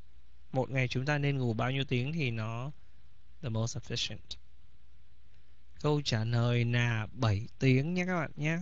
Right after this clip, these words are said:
Seven hours. Một ngày ngủ s-,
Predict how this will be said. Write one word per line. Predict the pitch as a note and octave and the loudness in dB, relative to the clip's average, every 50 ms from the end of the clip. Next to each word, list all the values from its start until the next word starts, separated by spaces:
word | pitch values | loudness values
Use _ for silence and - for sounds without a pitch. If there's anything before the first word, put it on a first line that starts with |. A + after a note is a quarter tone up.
| F#3 - | -4 -4
Seven | - - - - D3+ C#3+ C#3 C3+ C#3 C3+ C3+ | 2 4 4 6 6 4 4 4 2 2 2
hours. | C3 C3 C3 C3 B2 G2+ F2+ D#2+ - - - - - - - - - - - - - - - - - - - | 2 2 2 2 0 0 -2 -4 -6 -6 -6 -6 -6 -6 -8 -10 -10 -10 -10 -10 -10 -10 -10 -10 -10 -8 -2
Một | B2+ B2 A#2 B2 | 0 0 0 0
ngày | B2+ C3 C3 B2+ B2 A#2+ A#2 A#2 | 2 4 4 6 6 4 2 0
ngủ | A#2+ B2 A#2+ A#2+ A2+ G#2+ G2 F2 - - | 0 4 4 6 6 4 2 0 -4 -4
s-, | - - - - - - - | -2 -2 0 0 0 0 -2